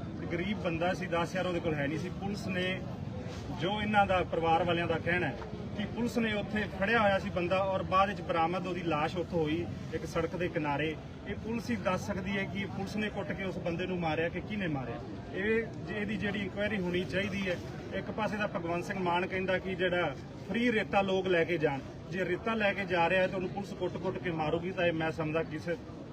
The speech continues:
ਕਿਤੇ ਕੋਈ ਨਿਆਂ ਵਾਲੀ ਗੱਲ ਨਹੀਂ ਹੈਗੀ। ਔਰ ਇਹਦੇ ਤੇ ਖਿਲਾਫ ਕਾਰਵਾਈ ਹੋਣੀ ਚਾਹੀਦੀ, ਚਾਹੇ ਉਹ ਪੁਲਿਸ ਵਾਲਾ ਹੈ, ਚਾਹੇ ਉਹ ਥਾਣੇਦਾਰ ਹੈ, ਚਾਹੇ ਕੋਈ ਵੀ ਹੈ। ਉਹਦੇ ਤੇ ਜਿਹੜਾ ਪਰਚਾ ਦੇ ਕੇ ਉਹ ਅੰਦਰ ਹੋਣੇ, ਉਹ, ਉਹ, ਉਹ ਅੰਦਰ ਹੋਣੇ ਚਾਹੀਦੇ ਹੈ। ਔਰ ਇੱਕ, ਇੱਕ ਪਾਸੇ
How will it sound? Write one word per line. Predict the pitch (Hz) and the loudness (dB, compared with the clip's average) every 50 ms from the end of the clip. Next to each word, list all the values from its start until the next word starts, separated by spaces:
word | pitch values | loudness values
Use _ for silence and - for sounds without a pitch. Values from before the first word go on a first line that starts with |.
| - - - - - - - | -12 -12 -10 -10 -10 -8 -6
ਕਿਤੇ | 202 214 - 220 214 214 214 208 - | -6 -4 -2 -2 -2 0 -2 -2 -4
ਕੋਈ | 202 202 180 | -4 -4 -2
ਨਿਆਂ | 175 175 165 160 170 | 0 2 4 4 4
ਵਾਲੀ | 180 180 180 | 4 2 0
ਗੱਲ | 180 175 165 160 160 156 | 2 2 2 4 4 2
ਨਹੀਂ | 175 220 226 | 2 2 2
ਹੈਗੀ। | 180 165 151 143 143 135 113 - - - - - - - - | 2 2 0 0 -2 -4 -4 -6 -8 -10 -10 -10 -10 -6 -2
ਔਰ | 175 202 220 226 | 2 2 4 4
ਇਹਦੇ | 233 226 220 220 214 220 | 2 2 2 0 0 0
ਤੇ | 214 214 202 | -2 -4 -6
ਖਿਲਾਫ | 185 - 180 170 165 170 175 160 - | -6 -2 0 2 2 2 2 0 2
ਕਾਰਵਾਈ | 190 170 165 165 190 202 190 | 2 2 4 4 2 0 2
ਹੋਣੀ | 175 180 180 185 | 0 0 0 0
ਚਾਹੀਦੀ, | 180 190 190 190 180 196 | 0 0 0 0 0 -2
ਚਾਹੇ | 180 - 185 170 180 | -2 0 2 2 2
ਉਹ | 175 156 | 2 0
ਪੁਲਿਸ | - 170 185 196 190 214 | 0 -2 -2 -2 -2 -4
ਵਾਲਾ | 190 196 185 185 185 | -2 0 0 0 0
ਹੈ, | 175 | 0
ਚਾਹੇ | - 180 175 185 | 0 0 0 0
ਉਹ | 175 - 156 | 0 -2 -2
ਥਾਣੇਦਾਰ | 156 156 160 175 175 175 175 175 | -2 0 0 0 2 0 2 0
ਹੈ, | 175 | 0
ਚਾਹੇ | 170 180 180 170 - - | 0 0 -2 -2 0 2
ਕੋਈ | 202 240 247 233 | 4 4 4 4
ਵੀ | 196 170 135 | 2 0 0
ਹੈ। | 123 110 - - - - - - 147 | -2 -2 -4 -8 -8 -8 -6 -4 -4
ਉਹਦੇ | 190 202 196 202 | -2 0 0 0
ਤੇ | 196 208 202 | 0 -2 -2
ਜਿਹੜਾ | 175 196 196 185 | 0 2 2 2
ਪਰਚਾ | 180 - 175 165 - 190 190 190 | 2 0 -4 -2 0 2 2 2
ਦੇ | 165 180 180 180 | 4 4 2 2
ਕੇ | - 202 | 2 0
ਉਹ | 190 185 185 185 165 | -2 0 0 0 0
ਅੰਦਰ | 180 185 185 226 214 | 0 2 2 2 2
ਹੋਣੇ, | 185 175 170 160 - - - 247 262 247 | 2 0 0 -2 -4 -6 -6 -6 -2 4
ਉਹ, | 220 233 240 240 240 226 - 240 214 - - | 10 10 10 10 10 4 -2 -4 -2 4 8
ਉਹ, | 233 247 233 - 247 233 - - 208 220 - - | 10 10 10 8 2 -6 -4 -4 -4 -4 -2 2
ਉਹ | 208 233 233 233 | 6 6 6 6
ਅੰਦਰ | 233 220 220 240 233 | 6 4 2 4 4
ਹੋਣੇ | 220 196 196 214 214 | 4 2 2 0 0
ਚਾਹੀਦੇ | - 214 214 220 226 202 190 180 170 | 2 4 4 4 4 4 4 4 4
ਹੈ। | - - - - - - 185 214 - | 4 2 0 -4 -4 -4 -4 -2 0
ਔਰ | 226 240 240 240 | 2 6 8 8
ਇੱਕ, | 240 233 226 233 - 233 220 - 381 202 190 190 185 202 214 214 - - - - - - - - - - 214 | 8 6 6 0 -4 -6 -6 -6 -6 -4 -4 -4 -2 0 0 0 0 -2 -6 -6 -6 -4 -4 -4 -4 -2 -2
ਇੱਕ | 220 - - 254 | -2 -2 -2 -2
ਪਾਸੇ | - 247 247 226 - 226 226 233 220 208 | 0 0 0 0 2 2 4 4 4 4